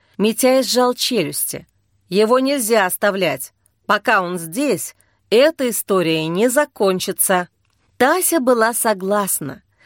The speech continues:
Саблезуб словно часть пазла, который не сложить без последней детали.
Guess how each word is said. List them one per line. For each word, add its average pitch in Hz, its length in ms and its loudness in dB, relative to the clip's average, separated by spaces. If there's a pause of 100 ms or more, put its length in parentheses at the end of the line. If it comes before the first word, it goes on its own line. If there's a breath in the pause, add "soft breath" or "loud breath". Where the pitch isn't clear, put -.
(320 loud breath)
Саблезуб 247 760 0
словно 254 440 0
часть 311 380 0
пазла, 190 440 0
который 214 420 -2
не 254 140 0
сложить 247 480 0
без 247 180 -4
последней 190 580 -2
детали. 170 560 -4